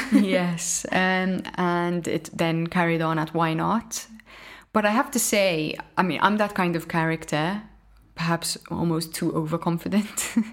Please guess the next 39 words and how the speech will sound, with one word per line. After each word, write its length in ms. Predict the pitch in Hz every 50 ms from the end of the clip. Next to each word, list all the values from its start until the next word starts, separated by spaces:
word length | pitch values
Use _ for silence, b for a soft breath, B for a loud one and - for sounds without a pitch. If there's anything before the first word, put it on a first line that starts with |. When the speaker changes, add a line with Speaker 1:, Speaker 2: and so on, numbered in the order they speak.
| - - -
Speaker 2:
<laughs> 360 | - - 370 320 285 220 -
that 120 | - 170
I 120 | 180 170 170
said, 160 | 170 - 165
"Okay, 480 | 185 208 214 208 233 208 185 170 170 160
you 100 | 165 165
know, 140 | 156 156 170
I 60 | 175
have 180 | 180 170 170 -
this 140 | 170 160
knowledge, 340 | 196 190 185 180 170 170 170
I'm 100 | 170 160
gonna 180 | 160 160 156 156
share 360 | 160 - - 156 143 131 -
it." 240 | - - - - -
When, 240 | - 151 156 156 - - - - -
if 180 | - 180 180 -
I 100 | 190 196
really 340 | 196 190 180 180 185 180 175
look 260 | 165 160 156 160 156
back 460 | - 156 151 165 208 214 - - - - - - _ -
from 400 | - - - 151 156 - - - -
myself 580 | - 165 156 156 170 165 - - - 156 156 -
now 400 | 156 160 147 156 175 175 190 202 180
to 100 | - 175
the 80 | 160
person 300 | 160 - 170 160 - 175
that 140 | 160 160 156
I 80 | 156 151
was 260 | 156 160 160 156 160
then, 180 | 156 151 156
I 100 | 151 -
was 140 | 165 165 165
totally 360 | - - 160 165 - 156 151
not 240 | 156 156 156 156 -
qualified 600 | - 165 151 156 156 - - - 120 - 151 156 -
to 100 | 170 160
teach 260 | - 165 151 - -
meditation 720 | 147 147 - 151 - - - - - - - - -